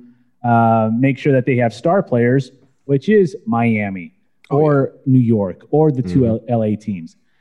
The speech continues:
Speaker 1: You know, with Sacramento getting the, uh, getting a franchise now in twenty twenty, I think it got pushed back to twenty twenty-three. I'm not, I'm not dumb enough to think that,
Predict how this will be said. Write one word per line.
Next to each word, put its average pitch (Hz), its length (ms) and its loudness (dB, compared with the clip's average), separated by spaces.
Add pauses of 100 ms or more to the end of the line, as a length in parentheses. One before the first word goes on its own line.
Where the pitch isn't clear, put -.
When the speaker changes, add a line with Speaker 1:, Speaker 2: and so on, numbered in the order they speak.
(160)
Speaker 1:
You 160 100 2
know, 143 280 -2 (220)
with 143 160 0
Sacramento 170 640 2
getting 139 260 2
the, 135 280 4
uh, - 20 0
getting 135 400 2
a 123 60 2
franchise 135 640 0
now 123 200 2
in 120 100 2
twenty 127 400 4
twenty, 120 600 2
I - 40 -14
think 147 160 0
it 135 60 4
got 127 180 2
pushed 127 220 -2
back 123 180 0
to - 100 -20
twenty 117 200 0
twenty-three. 120 760 0 (840)
I'm 214 200 0
not, 185 360 -2 (240)
I'm 208 180 0
not 131 580 -2
dumb 156 200 2
enough 147 240 2
to 123 80 0
think 127 360 0
that, 110 540 -2